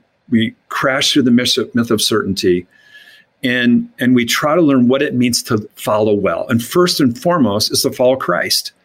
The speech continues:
I mean, he is the great leader. He's the one who guides us, right,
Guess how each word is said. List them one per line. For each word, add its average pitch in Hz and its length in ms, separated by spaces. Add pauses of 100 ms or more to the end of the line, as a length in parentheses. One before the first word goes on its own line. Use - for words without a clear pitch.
(280)
I - 40
mean, 123 120
he 170 60
is 147 140
the 139 100
great 135 480
leader. 120 340
He's 131 240
the 143 100
one 127 240
who 127 100
guides 117 420
us, - 280
right, 104 240